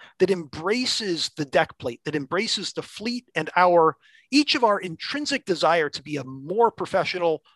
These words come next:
officer, to be a more professional sailor, to be a more professional chief, that's what we need to latch on to. Because as I read the history of naval education reform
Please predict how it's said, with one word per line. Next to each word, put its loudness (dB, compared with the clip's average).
officer, 2
to -10
be -2
a -2
more 2
professional -2
sailor, -2
to -10
be -4
a -6
more -2
professional -6
chief, -8
that's 2
what -8
we -4
need -6
to 2
latch 2
on -2
to. -12
Because 4
as 2
I 6
read -4
the 0
history -2
of -8
naval -4
education -6
reform -14